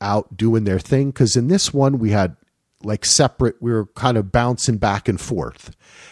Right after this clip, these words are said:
And I like that they're gonna be together. I think that the two actresses work very well together. I like that they're,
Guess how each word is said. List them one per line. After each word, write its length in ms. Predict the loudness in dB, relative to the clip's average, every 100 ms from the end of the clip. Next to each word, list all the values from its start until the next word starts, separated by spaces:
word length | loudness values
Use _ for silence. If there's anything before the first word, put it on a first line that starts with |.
| -4
And 140 | 0
I 60 | 0
like 320 | 4 4 4
that 140 | 2 4
they're 140 | 4
gonna 200 | 4 0
be 200 | 2 0
together. 520 | 0 0 0 2 -2 -2
I 140 | -4
think 280 | -2 0 2
that 220 | 2 0
the 100 | 0
two 480 | -4 -2 0 2 0 -4
actresses 600 | -4 -4 -2 0 0 -2
work 460 | -4 0 2 2
very 340 | 0 2 4 4
well 280 | 4 2 2
together. 580 | 0 2 2 2 -2 -4 -18 -20 -20 -6
I 120 | -4
like 400 | -2 0 -2 -2
that 280 | -4 -4 -4
they're, 220 | -4 -4